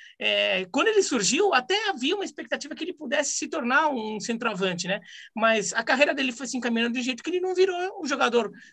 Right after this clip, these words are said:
com essa característica. E o Arsenal sente falta. Saiu o Lacazette, o Aubameyang já tinha saído no meio da temporada, e o Arsenal sente um pouco falta desse jogador. Eu não sei se o Gabriel Jesus é exatamente esse nome,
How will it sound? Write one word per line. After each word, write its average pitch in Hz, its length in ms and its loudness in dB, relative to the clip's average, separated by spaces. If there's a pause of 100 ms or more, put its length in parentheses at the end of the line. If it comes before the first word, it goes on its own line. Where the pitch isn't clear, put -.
com 240 160 -2
essa 233 220 2
característica. 226 800 -2 (260)
E 220 140 2
o 247 80 6
Arsenal 294 300 4
sente 359 200 -2
falta. 285 320 4
Saiu 247 280 0
o - 20 -2
Lacazette, 247 720 -2 (380)
o 240 140 6
Aubameyang 240 500 6
já 233 140 0
tinha 226 180 -4
saído 226 240 -2
no 220 100 -2
meio 220 180 2
da 214 80 -2
temporada, 208 680 0 (320)
e 226 80 0
o 247 80 6
Arsenal 311 260 2
sente 330 240 -4
um 339 60 -10
pouco 330 180 -10
falta 311 220 0
desse 311 200 -8
jogador. 311 440 0
Eu 208 80 -2
não 240 80 2
sei 240 160 -4
se 247 140 -6
o 233 180 -4
Gabriel 233 340 2
Jesus 214 340 -2
é 214 60 2
exatamente 214 600 0
esse 208 220 -2
nome, 226 340 0